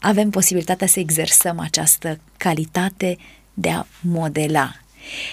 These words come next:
Iar, uh, modelul suprem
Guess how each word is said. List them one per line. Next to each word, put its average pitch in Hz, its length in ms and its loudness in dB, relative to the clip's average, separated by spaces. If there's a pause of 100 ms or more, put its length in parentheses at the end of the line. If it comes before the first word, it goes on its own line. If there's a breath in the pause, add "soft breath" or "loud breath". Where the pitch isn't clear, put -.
(200 loud breath)
Iar, 208 280 6
uh, 196 480 2 (960)
modelul 190 400 4
suprem 180 520 2